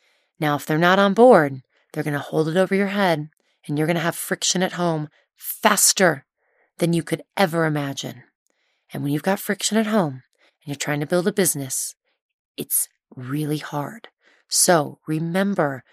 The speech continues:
that it's not something you just jump into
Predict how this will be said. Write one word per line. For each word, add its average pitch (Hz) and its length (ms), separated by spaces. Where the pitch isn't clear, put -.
that 147 240
it's - 360
not 208 320
something 202 400
you 156 360
just - 320
jump 151 260
into 226 560